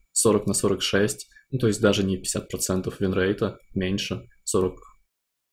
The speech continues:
восемь, сорок семь, сорок шесть, сорок пять.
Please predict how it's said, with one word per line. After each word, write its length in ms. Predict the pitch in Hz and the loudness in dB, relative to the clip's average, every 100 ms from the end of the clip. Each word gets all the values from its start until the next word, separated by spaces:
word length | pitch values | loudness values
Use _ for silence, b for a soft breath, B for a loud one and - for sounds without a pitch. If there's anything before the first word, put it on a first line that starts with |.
| _ _ _ _ _ - | _ _ _ _ _ -8
восемь, 320 | 104 104 - 101 | -2 -2 -2 -8
сорок 320 | - 107 113 _ _ | -8 -8 -10 _ _
семь, 460 | - - 98 104 107 _ _ _ | -8 -4 -4 -6 -12 _ _ _
сорок 140 | - - | -20 -14
шесть, 240 | - 104 | -8 -8
сорок 160 | - - | -8 -6
пять. 180 | 104 104 | -4 -4